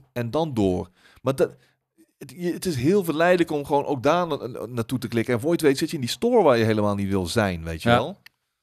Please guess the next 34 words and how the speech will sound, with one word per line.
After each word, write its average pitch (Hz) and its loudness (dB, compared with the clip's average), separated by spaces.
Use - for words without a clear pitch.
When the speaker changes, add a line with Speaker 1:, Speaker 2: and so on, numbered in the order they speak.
Speaker 1:
En 180 0
je 175 2
kan 165 4
inderdaad 147 2
niet 143 -4
opstarten 131 -2
zonder 113 -4
account. 87 -6
Nou, 87 -8
en 107 -12
dat 123 -6
heb 135 -4
je 120 -2
bij 110 2
meer, 127 0
ehm, 156 0
games 151 0
tegenwoordig. 156 0
Dan 110 -2
moet 156 -2
je 147 0
een 113 -4
account 165 -4
aanmaken 139 0
op 104 -4
de 101 -4
desbetreffende 104 -4
site 139 -4
van 127 -8
de 101 -6
publisher 143 0
of 135 -2
ontwikkelaar 139 -4
om 120 2